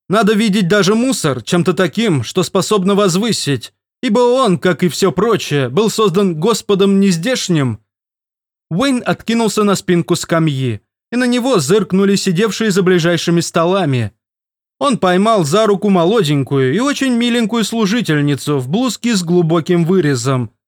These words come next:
которая несла кому-то кружки. «Мне, пожалуйста», Уэйн моргнул, «пожалуйста, виски». Его говор и тон свидетельствовали. Вот человек, кои этой ночью уже проявил весьма,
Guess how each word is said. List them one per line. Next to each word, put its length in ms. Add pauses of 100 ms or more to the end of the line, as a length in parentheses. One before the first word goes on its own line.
(120)
которая 400
несла 400
кому-то 420
кружки. 680 (920)
«Мне, 300
пожалуйста», 880 (400)
Уэйн 300
моргнул, 560 (400)
«пожалуйста, 440
виски». 680 (680)
Его 220
говор 440
и 140
тон 280
свидетельствовали. 1120 (320)
Вот 200
человек, 600 (220)
кои 360
этой 380
ночью 420
уже 280
проявил 500
весьма, 520